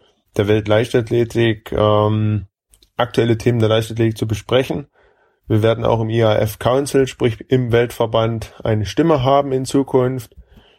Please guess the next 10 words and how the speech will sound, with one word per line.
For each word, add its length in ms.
Sprich 420
haben, 440
ähm, 240
die 60
Möglichkeit, 560
wirklich 260
auf 140
Entscheidungen 480
auch 140
einzuwirken 1000